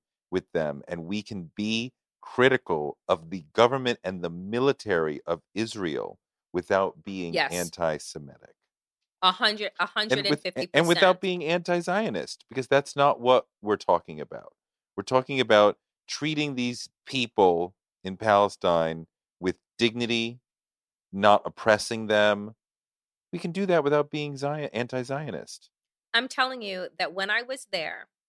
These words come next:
Speaker 2: one, I came back with a great deal of trauma and was not able to sleep for, like, a month. I was very uneasy when I came back to the States because I felt like people were listening to conversations because of the way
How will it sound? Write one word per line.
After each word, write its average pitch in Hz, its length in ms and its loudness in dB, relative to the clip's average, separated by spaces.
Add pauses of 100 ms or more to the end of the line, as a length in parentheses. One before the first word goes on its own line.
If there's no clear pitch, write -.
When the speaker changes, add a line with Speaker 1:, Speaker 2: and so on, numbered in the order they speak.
(300)
Speaker 2:
one, 240 280 4
I 214 100 0
came 185 320 -6
back 175 320 0
with 180 160 -4 (100)
a 170 60 -8
great 165 280 -4
deal 160 160 -4
of 156 100 -8
trauma 147 500 -10
and 165 120 -10
was 170 180 -6
not 160 240 -4
able 156 200 -8
to - 120 -20
sleep 156 500 -10 (140)
for, 143 460 -6 (320)
like, 156 340 2 (140)
a 160 60 -6
month. 151 420 -10
I 165 60 -2
was 160 160 -6
very 185 360 0
uneasy 156 560 -10
when 143 160 -12
I 147 60 -6
came 156 240 -12
back 147 260 -6
to - 100 -16
the - 60 -16
States - 360 -6
because 151 180 -20
I - 80 -14
felt 175 220 -2
like 160 160 -8
people 190 220 -10
were 143 100 -10
listening 180 440 -6
to 180 80 -16
conversations 170 920 -8
because 160 420 -6
of 156 140 -10
the 151 80 -6
way 151 320 -4